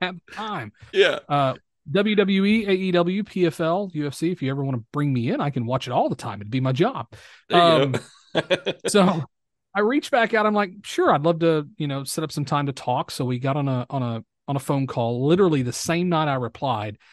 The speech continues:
Speaker 1: he called me within about ten minutes. We talked for ten or fifteen minutes. He said, "Let me get in to-, contact with my executive V P. Uh,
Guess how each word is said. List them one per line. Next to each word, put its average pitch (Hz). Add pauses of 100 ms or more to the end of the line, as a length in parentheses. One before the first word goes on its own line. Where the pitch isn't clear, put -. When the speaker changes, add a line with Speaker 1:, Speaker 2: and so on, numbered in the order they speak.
(160)
Speaker 1:
he 196
called 180
me 139
within 123
about 120
ten 160
minutes. 123 (400)
We 139
talked -
for 165
ten 165
or 160
fifteen 156
minutes. 151
He 147
said, 131
"Let 127
me 185
get 170
in 160
to-, 147
contact 143
with 139
my 123
executive 123
V 117
P. 160 (380)
Uh, 117